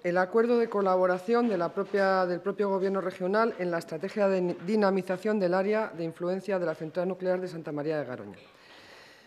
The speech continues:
Como saben, el cese definitivo de la actividad de la central nuclear va a tener y tiene consecuencias socioeconómicas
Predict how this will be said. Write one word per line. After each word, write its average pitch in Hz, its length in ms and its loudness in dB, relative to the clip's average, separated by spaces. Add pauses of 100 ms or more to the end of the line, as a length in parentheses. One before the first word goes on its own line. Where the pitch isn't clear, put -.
(120)
Como 190 220 -2
saben, 269 480 6
el 190 160 -2
cese 240 260 0
definitivo 214 800 2
de 165 120 2
la 170 100 2
actividad 180 520 2
de 175 80 -2
la 165 140 -2
central 180 340 -2
nuclear 220 640 2 (720)
va 202 60 6
a 202 80 2
tener 226 420 2
y 180 80 -10
tiene 196 460 2
consecuencias 180 560 -2
socioeconómicas 190 880 -2